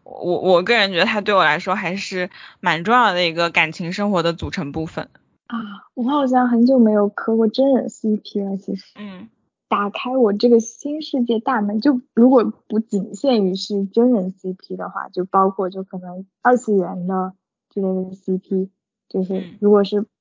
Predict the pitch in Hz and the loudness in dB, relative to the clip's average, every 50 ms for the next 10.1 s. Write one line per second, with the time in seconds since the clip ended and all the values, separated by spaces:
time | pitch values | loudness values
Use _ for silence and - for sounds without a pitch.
0 | _ _ - - 220 202 175 170 135 208 262 285 233 196 175 208 196 175 165 185 | _ _ 0 4 4 4 4 4 2 2 4 4 4 2 0 -2 -2 -2 -2 -4
1 | 180 - 208 208 _ _ _ _ _ - 196 190 190 _ _ - - - - 175 | -8 -10 -12 -18 _ _ _ _ _ -6 -6 -6 -6 _ _ -10 -8 -8 -10 -12
2 | _ - 180 180 175 - 151 170 180 185 185 185 180 208 _ _ _ - 190 190 | _ -8 -8 -6 -8 -8 -4 -2 -2 -2 -2 -4 -8 -14 _ _ _ -8 -8 -6
3 | 196 190 190 196 190 190 196 196 196 190 _ _ _ _ _ - 202 190 180 190 | -6 -8 -6 -4 -4 -4 -4 -6 -6 -10 _ _ _ _ _ -12 -8 -2 0 0
4 | 190 196 190 - 175 147 143 185 - - 220 220 214 208 208 220 214 214 214 - | 0 0 0 -2 0 0 -2 -4 -4 0 2 2 2 2 2 2 2 0 0 0
5 | 240 226 208 226 220 220 - 233 214 202 185 185 185 180 185 196 196 196 196 196 | -2 0 0 0 -2 -2 0 -2 0 0 0 0 0 -2 -2 0 0 0 0 -2
6 | 196 196 196 202 190 - - 208 196 190 - - 196 196 208 214 220 220 220 233 | -2 -2 -4 -4 -6 -6 -4 -4 -4 -4 -4 -6 -2 -2 0 2 4 4 4 4
7 | 254 240 202 170 - - _ _ _ _ _ _ _ _ _ _ _ - 196 190 | 4 4 2 0 -4 -8 _ _ _ _ _ _ _ _ _ _ _ -6 -4 -2
8 | 185 185 196 202 196 196 196 214 214 202 202 202 202 202 _ _ _ _ _ _ | -2 -2 -2 -2 -6 -8 -6 -8 -8 -8 -10 _ _ -20 _ _ _ _ _ _
9 | _ _ - 220 220 208 226 208 196 - 311 277 285 285 294 302 302 277 262 254 | _ _ -2 -2 0 2 0 0 0 0 -2 0 2 2 4 4 4 4 4 4
10 | 233 | 2